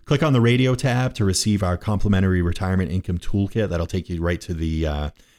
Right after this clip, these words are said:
Main Money Show website, or you can go to the main money show dot com,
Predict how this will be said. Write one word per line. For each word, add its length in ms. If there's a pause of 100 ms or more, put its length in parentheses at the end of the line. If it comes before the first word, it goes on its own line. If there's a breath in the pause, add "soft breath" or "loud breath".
(140 soft breath)
Main 220
Money 240
Show 480
website, 500
or 140
you 60
can 100
go 160
to 80
the 80
main 180
money 200
show 180
dot 240
com, 400